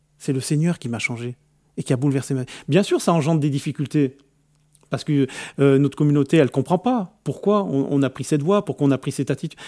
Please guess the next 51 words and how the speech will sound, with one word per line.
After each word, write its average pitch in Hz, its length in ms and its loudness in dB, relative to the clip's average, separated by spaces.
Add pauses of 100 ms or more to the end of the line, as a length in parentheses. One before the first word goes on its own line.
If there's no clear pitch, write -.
(180)
Mais 156 80 4
vous 175 100 0
savez, 214 200 0
moi, 220 120 2
je 127 80 -4
vais 143 100 -2
vous 147 80 0
dire 139 160 2
une 135 80 2
chose. 127 320 -4 (400)
Même 165 480 4 (160)
notre 135 300 0
communauté 143 580 2
musulmane 139 560 4
maghrébine, 127 720 2 (260)
parce - 120 -16
que 135 60 -4
moi, 127 80 -2
je - 40 -8
suis 139 80 -6
d'origine 127 380 0
algérienne, 123 480 2 (400)
euh, 135 100 2
vous 139 140 -2
savez, 180 320 0
quand 214 340 -4
ils 175 80 0
voient 160 220 0
quelqu'un 131 540 -4 (440)
qui, 160 140 -2
du 139 120 -4
jour 170 180 0
au - 20 2
matin, 156 560 0 (400)
é-, 139 80 2
é-, 151 380 2
était 147 200 0
dans, 147 240 2
comme 160 140 0
on 151 80 2
dit 143 100 2
en 151 80 4
arabe, 147 240 4
dans, 135 160 2
dans 127 220 2
le 135 80 4 (160)
haram, 147 320 6
dans 135 100 0
les 139 100 4
choses 135 280 -2
mauvaises, 139 640 0